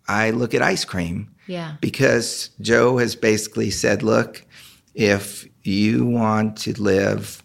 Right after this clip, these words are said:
Speaker 1: like, a long life and you wanna get healthy, y-,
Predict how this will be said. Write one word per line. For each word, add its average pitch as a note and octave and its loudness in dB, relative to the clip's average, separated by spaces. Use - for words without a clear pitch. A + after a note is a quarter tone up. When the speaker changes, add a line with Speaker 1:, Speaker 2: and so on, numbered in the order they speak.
Speaker 1:
like, - -10
a F2+ 0
long G2 2
life G2 -2
and F#2 -2
you F#2+ 0
wanna G2+ 0
get G2+ -2
healthy, G2 -2
y-, B2 -12